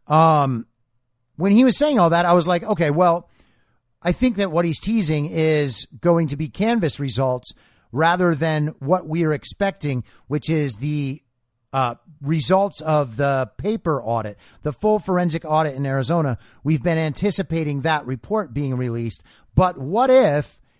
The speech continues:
this canvas actually shows us something that's even more extreme than what we expect to find in the actual forensic audit?" And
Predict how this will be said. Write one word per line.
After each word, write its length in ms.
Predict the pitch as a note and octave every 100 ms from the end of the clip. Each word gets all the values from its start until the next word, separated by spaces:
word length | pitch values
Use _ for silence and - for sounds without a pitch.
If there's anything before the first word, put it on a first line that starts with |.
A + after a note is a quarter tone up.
| _
this 260 | D3 F3 -
canvas 800 | F#3+ A#3+ C4 C#3 C3 C3+ - - _ _ _ _
actually 460 | - G#3+ - B3 G#3+
shows 400 | - A#3 B3 F3
us 200 | E3 D3
something 640 | - D#3+ C#3+ D#3 D3 C3+ - _ -
that's 240 | F3+ G3+
even 240 | G3+ G3
more 400 | E3+ F#3+ A#3 B3
extreme 400 | G#3+ - - F#3+
than 160 | F3+ D#3
what 160 | F3 E3
we 140 | E3+
expect 380 | C#3+ - D#3+ -
to 60 |
find 460 | C3+ D#3 D3 C#3+ A#2 - _ _
in 280 | E3 E3 D#3
the 180 | D3+ D#3
actual 460 | D3 C#3 - C#3
forensic 440 | A#2+ C#3 C3+ B2 B2
audit?" 320 | A#2 F2 - _ _ _
And 380 | D3+ E3+ E3+ E3